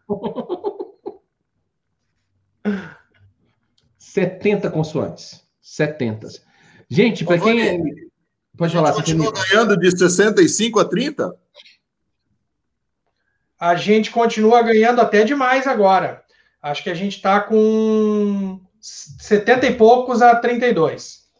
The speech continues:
Speaker 2: Aí virou Corinthians, é goleada. Aí é goleada.
Speaker 3: Ai, ai, agora, agora a audiência vai embora, rapaz. Não me fala nesse troço.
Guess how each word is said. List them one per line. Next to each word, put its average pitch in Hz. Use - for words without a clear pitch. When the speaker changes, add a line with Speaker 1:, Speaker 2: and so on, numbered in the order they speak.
Speaker 2:
Aí 185
virou 196
Corinthians, 147
é 165
goleada. 120
Aí 185
é 180
goleada. 123
Speaker 3:
Ai, 226
ai, 160
agora, 269
agora 311
a 339
audiência 320
vai 311
embora, 180
rapaz. 139
Não 262
me 277
fala 240
nesse 214
troço. 175